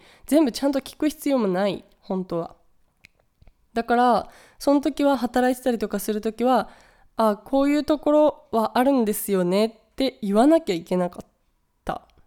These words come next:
んだよね。だけど、ずっとそれって違うな、ね、それ言っても言っても結局、「あ、私もそうだよ」って言われることとかすごい多かったの。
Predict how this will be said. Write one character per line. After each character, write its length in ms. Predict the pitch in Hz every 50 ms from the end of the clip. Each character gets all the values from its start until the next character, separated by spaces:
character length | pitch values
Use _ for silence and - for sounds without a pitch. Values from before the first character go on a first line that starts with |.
| _ _ _ _ _ _ _ _ _ _ _ _ _ _ _ _ _ _ _ _ _ _ _ _ _ _ -
ん 40 | 196
だ 100 | 190 180
よ 80 | 180 175
ね。 220 | 190 220 254 - _ _ _ _ _ _ _ _ _ _ _ _ _ _ _ _ _ _ _ _ _ _ _ _ _ _ _ _ _ _ _ _ _ _ _ _ _ _ _ _
だ 120 | - 254
け 120 | - 269 262
ど、 440 | 269 277 277 233 196 180 - 226 - _ _ _ _ _ _ _ _ _ _ _ _ _ _ _ _ _ _ _ _ _ _ _ _ _ _ _ _ _ -
ず 140 | 226 262
っ 20 | 302 - -
と 120 | - 330 311
そ 160 | - - 285
れ 120 | 294 311
っ 40 | 294
て 240 | - - _ - 202 - - - 240
違 20 | 208
う 240 | 233 254 254 269
な、 320 | 269 269 269 269 269 269 269 - _ _ _ _ -
ね、 120 | 240 226
そ 140 | 233 - 277
れ 80 | 247 226
言 100 | 233 254
っ 20 |
て 160 | 247 - - 403
も 80 | 320
言 140 | 220 208 208
っ 20 |
て 160 | 185 - - 226
も 100 | 202 185
結 180 | - 202 185 -
局、 460 | - 269 - 311 302 247 180 156 - _ _ _ _ _ _ _ _ _ _ _
「あ、 100 | - 294
私 360 | 247 208 208 - 311 330 - 392
も 80 | 415
そ 200 | 392 - 415 403
う 20 | 392
だ 100 | 294 214
よ」 140 | 190 185 196
っ 40 | 190
て 160 | - - 175
言 60 | 170
わ 100 | 180 185
れ 80 | 190 196
る 100 | 220 -
こ 80 | 233
と 120 | - 254 247
と 80 | 233
か 100 | - 190
す 160 | 185 - 208
ご 100 | 190 233
い 40 | 220
多 200 | 185 175 180 180
か 120 | 185 - 180
っ 40 | -
た 80 | - -
の。 100 | - -